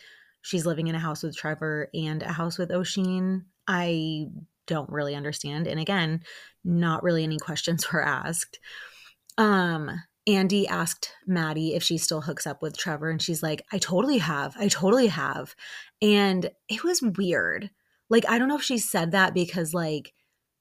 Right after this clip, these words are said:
if it was like, "Oh, if I just say it, nobody else can say it," kind of thing. But Andy just moves on, and Maddie was just very, like,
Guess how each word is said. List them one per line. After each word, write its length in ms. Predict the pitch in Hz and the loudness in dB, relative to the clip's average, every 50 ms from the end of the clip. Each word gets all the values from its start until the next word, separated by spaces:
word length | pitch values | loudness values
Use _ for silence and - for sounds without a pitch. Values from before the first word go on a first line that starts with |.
| _ _ _ _ _ _ _ _ _ _ _ _ _ _ _ _ _ _ - | _ _ _ _ _ _ _ _ _ _ _ _ _ _ _ _ _ _ 2
if 160 | 214 208 214 | 4 6 8
it 60 | 208 | 6
was 240 | 190 196 190 170 180 | 6 6 4 2 2
like, 280 | 196 180 165 160 - 190 - - | 2 0 0 -2 -4 -8 -8 -2
"Oh, 260 | - 226 226 220 208 | 0 2 4 6 6
if 160 | 190 185 180 - - | 4 2 2 0 0
I 280 | 202 196 190 190 190 | 0 2 2 2 0
just 380 | 180 - 190 175 170 - - - | 0 0 -2 -2 -2 -4 -4 -2
say 440 | - 190 165 160 160 165 170 170 170 | 0 0 0 0 0 -2 -2 -2 -2
it, 140 | 156 - _ _ _ _ _ _ _ _ _ _ _ _ _ - | -4 -6 _ _ _ _ _ _ _ _ _ _ _ _ _ 0
nobody 460 | 190 185 190 180 170 160 170 160 165 | 2 4 4 4 2 2 0 0 -2
else 260 | - - 160 - - - | -2 -2 -4 -4 -4 -4
can 240 | - 214 196 208 | -2 0 0 0
say 240 | 202 - 233 226 226 | 0 0 0 0 0
it," 120 | 226 233 - | -2 -2 -2
kind 260 | 233 240 240 233 247 | -2 0 0 0 0
of 120 | 233 233 | -2 -4
thing. 480 | - - 247 240 247 240 240 240 247 240 - - - - - _ - | -4 -2 0 0 0 0 0 0 -2 -4 -6 -12 -18 -18 -18 _ 0
But 540 | - 214 214 214 208 202 190 170 - - _ _ _ _ _ _ _ _ _ _ _ _ - | 2 4 4 4 4 2 2 0 -2 -6 _ _ _ _ _ _ _ _ _ _ _ _ 0
Andy 300 | 226 208 220 226 254 262 | 2 2 4 4 2 2
just 220 | 254 277 269 - 247 | 0 0 0 0 0
moves 280 | 240 240 220 170 165 | 0 0 0 -2 -2
on, 480 | 175 156 156 156 165 170 180 196 208 208 - - | -4 -4 -2 -2 -2 0 0 0 0 -2 -2 -2
and 520 | 208 196 190 185 185 180 175 175 175 165 170 - - - - - - - _ _ _ | 0 0 0 0 0 0 0 0 0 -2 -4 -8 -12 -20 -20 -20 -20 -20 _ _ _
Maddie 400 | - 202 208 202 208 233 254 285 | -2 0 0 0 0 0 0 -2
was 300 | 294 302 370 381 359 - | -2 -2 -2 -2 -2 -2
just 240 | - - 311 294 - | -2 -2 -4 -4 -2
very, 460 | 208 180 208 180 180 185 208 220 226 | 2 2 2 2 2 2 2 2 2
like, 420 | 214 208 196 185 170 - - - | 2 0 0 -2 -2 -6 -10 -18